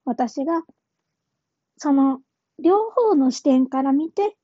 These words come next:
思ってることとか、起きたこととかを素直に話をするという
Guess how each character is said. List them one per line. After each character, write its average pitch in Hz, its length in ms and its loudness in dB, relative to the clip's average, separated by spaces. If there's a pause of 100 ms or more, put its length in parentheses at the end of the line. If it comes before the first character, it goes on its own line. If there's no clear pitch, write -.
(1700)
思 269 240 4
っ 269 60 -8 (280)
て 269 140 2
る 233 100 0
こ 220 160 -8
と 196 140 -12
と 202 100 -12
か、 - 380 -8 (500)
起 294 220 -2
き - 20 -20
た 254 120 -2
こ 233 160 -8
と 240 120 -6
と 262 140 -10
か 349 240 0
を 349 80 -6 (340)
素 - 160 -2
直 370 420 2
に 381 140 0
話 269 460 0
を 226 140 0
す 269 180 -10
る 359 160 -4 (280)
と 277 100 4
い 240 260 4
う 226 120 -6